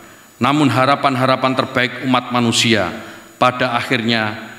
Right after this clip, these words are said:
hanya bisa dijamin dalam prinsip-prinsip bersama yang kokoh serta universal. Last but not least, I'd like to quote a statement from our pre-, first president, Sukarno,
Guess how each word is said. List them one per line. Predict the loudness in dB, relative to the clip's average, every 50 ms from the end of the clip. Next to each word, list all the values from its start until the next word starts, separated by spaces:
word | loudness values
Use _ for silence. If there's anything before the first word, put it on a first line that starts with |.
| -14 -4
hanya | -2 -2 0 0 -2
bisa | -2 -2 -4 -2 -2 -4
dijamin | -4 -6 -6 -2 0 0 2 2 2 0 0 0
dalam | 0 0 0 -2 -2 -4
prinsip-prinsip | -2 -2 0 0 2 0 0 0 2 0 0 2 0 0
bersama | 0 0 0 2 2 2 2 2 2 2
yang | 2 0 -2
kokoh | 0 -2 -2 -2 0 -4 -6 -6 -8 -16 -18 -20 -20 -12 -6
serta | -4 -4 -2 0 0 0
universal. | 0 0 0 -2 -2 -4 -4 -4 -2 -2 -2 -2 -4 -6 -10 -14 -18 -20 -20 -20 -20 -20 -20 -20 -20 -20 -14 -6 -4
Last | -4 -2 0
but | -2 -2 0
not | 0 -2 0
least, | 2 4 4 4 4 2 -2 -4 -6 -8 -10 -12 -16 -18 -20 -20 -20 -20 -20 -20 -20 -20 -20 -20 -20 -20 -20 -20 -20 -20 -20 -12 -4 -2
I'd | -2 0 2
like | 0 0 0
to | 0 -4 -2 0
quote | 0 0 0 0
a | -4 -6
statement | -4 -2 0 0 0 2 0 0 0 0 -2 -8 -10 -14 -16 -18 -20 -20 -20 -20 -20 -20 -20 _ -20 -20 -16 -6
from | 0 2 2 4
our | 4 2 2 2 2
pre-, | 0 0 0 0 0
first | -2 -2 -2 -2
president, | -2 0 0 2 2 2 2 2 0 -2 -4 -6
Sukarno, | -6 -4 -2 0 2 2 2 4 2 2 0 -2 -8 -10 -12